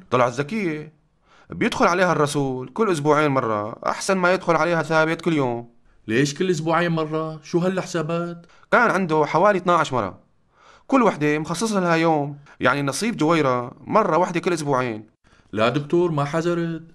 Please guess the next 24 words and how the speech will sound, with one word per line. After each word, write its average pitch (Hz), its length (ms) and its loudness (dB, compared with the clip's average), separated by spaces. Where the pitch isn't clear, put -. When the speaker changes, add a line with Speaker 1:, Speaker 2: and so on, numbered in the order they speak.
Speaker 2:
الرسول 139 540 -2
كان 170 220 -2
يطوف 170 380 -2
على 131 160 -4
كل 175 200 -4
أزواجه 135 500 -2
في 175 120 -8
الليلة 131 320 -2
الواحدة، 156 640 -4
لأنه 120 440 0
الله 175 220 2
كان 139 220 -4
عاطيه 131 540 -4
قوة 165 300 -2
أربعين 107 300 -6
زلمة، 165 500 -2
ومنهم 151 380 0
بيقولوا 135 480 0
أربعين 127 340 -4
ألف. 196 420 -6
Speaker 1:
أوف، 185 280 0
وهالحكي 170 420 2
بدخل 151 380 2
بمخك؟ 160 600 -2